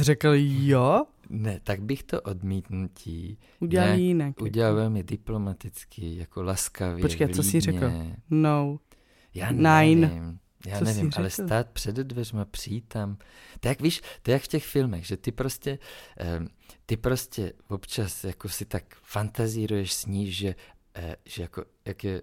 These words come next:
Speaker 2: Rachel s Rossem v posledním dílu, jo, že ona se ta Rachel vrátí, nebo že někde se díváš na nějakou holku a že ona třeba neodjela, jo, nebo na tebe někde čeká, nebo ti pošle dopis, nebo něco takového. A tady ta holka to udělala. Že ty jsi vlastně, já jsem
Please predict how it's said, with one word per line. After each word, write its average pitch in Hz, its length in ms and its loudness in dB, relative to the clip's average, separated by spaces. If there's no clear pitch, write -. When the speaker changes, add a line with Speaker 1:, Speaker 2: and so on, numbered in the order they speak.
Speaker 2:
Rachel 98 680 -4
s - 160 -12
Rossem 98 640 -4
v - 80 -20
posledním 98 540 -4
dílu, 98 460 -2
jo, 107 200 -4
že 92 140 -6
ona 104 160 0
se 110 160 -6
ta 107 140 -4
Rachel 107 300 -4
vrátí, 92 500 -8
nebo 92 220 -10
že 95 160 -6
někde 98 320 -2
se 110 180 -2
díváš 107 320 -2
na 107 80 -2
nějakou 104 300 -4
holku 98 260 -6
a 101 60 -8
že 101 120 -8
ona 110 160 -2
třeba - 300 -8
neodjela, 110 600 -4
jo, - 60 -16
nebo 104 240 -6
na 107 100 -2
tebe 110 240 -2
někde 110 240 -4
čeká, - 300 -8
nebo 95 160 -6
ti 104 120 -8
pošle 110 340 -6
dopis, 107 480 -6
nebo 98 220 -4
něco 107 260 -2
takového. 107 320 -6
A - 40 -14
tady 107 240 -2
ta 107 160 -2
holka 90 420 -4
to - 180 -8
udělala. 98 600 -6
Že 95 140 -12
ty - 160 -8
jsi - 160 -10
vlastně, 101 340 -4
já 92 80 -2
jsem 104 220 -4